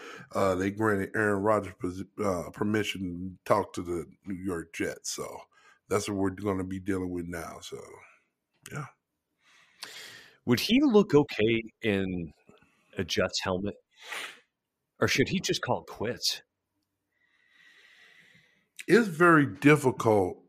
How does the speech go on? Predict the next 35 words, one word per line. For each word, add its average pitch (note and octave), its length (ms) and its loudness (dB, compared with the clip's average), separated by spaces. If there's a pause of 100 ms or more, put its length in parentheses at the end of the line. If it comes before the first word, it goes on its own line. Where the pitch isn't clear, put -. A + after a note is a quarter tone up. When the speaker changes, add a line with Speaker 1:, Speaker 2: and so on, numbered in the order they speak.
Speaker 1:
to A#2 100 -4
tell B2+ 340 8
somebody A2 540 4
when G2 760 4 (120)
they G2+ 220 0
should G#2 180 -2
shut G2+ 240 2
it F#2 140 0
down. - 300 -4 (1120)
We've D#3 360 4
talked B2+ 260 10
about A#2 280 6
this A#2 200 2
before A#2 500 2
in G#2 60 2
the F#2+ 60 2
off A2+ 320 6
season. A#2 560 0 (640)
It's D3+ 160 6
difficult. B2 560 6 (500)
You A2+ 140 -2
know, G2 400 0
from G#2+ 200 0
a G2 60 0
player D3 340 8
standpoint, B2+ 800 4 (200)
you C#3 240 0
play C3+ 240 8
football A#2 400 6
all B2 240 8
your A#2 120 6
life. A2+ 460 4
This B2 220 2
is A#2 100 -4
really B2 280 6